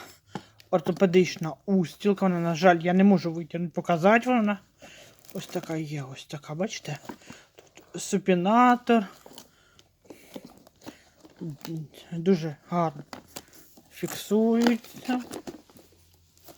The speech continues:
Широкий такий носочок захищений,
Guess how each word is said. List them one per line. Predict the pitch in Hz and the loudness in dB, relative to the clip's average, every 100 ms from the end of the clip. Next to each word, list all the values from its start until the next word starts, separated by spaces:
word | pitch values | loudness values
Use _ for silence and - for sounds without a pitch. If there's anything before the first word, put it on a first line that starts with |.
| _ - - _ _ _ - | _ -20 -20 _ _ _ -10
Широкий | 151 190 185 175 - 160 | -2 4 4 4 2 -4
такий | 156 - 170 | -4 -4 -2
носочок | 156 - 151 143 202 | -2 -6 -8 -4 -4
захищений, | 202 269 - _ 269 277 269 - 269 269 262 | -2 -4 -4 _ -4 -4 -4 -2 2 2 0